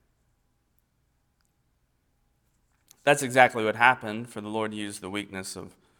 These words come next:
one man to conquer the enemy, Judges chapter seven, verse twenty-eight. And so Midian was subdued before the people of Israel, and they raised their heads no more. The land had rest forty years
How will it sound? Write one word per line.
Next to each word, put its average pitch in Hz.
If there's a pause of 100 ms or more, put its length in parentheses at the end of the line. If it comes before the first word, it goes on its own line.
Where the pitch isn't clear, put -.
(340)
one 117
man 107
to 101
conquer 104
the 95
enemy, 98
Judges 104
chapter 98
seven, 104
verse 95
twenty-eight. 104 (320)
And 101
so 104
Midian 113
was 104
subdued 110
before 110
the 101
people 123
of 104
Israel, 107
and 101
they 95
raised 107
their 113
heads 107
no 101
more. 95 (340)
The 98
land 101
had 98
rest 95 (260)
forty 98
years 90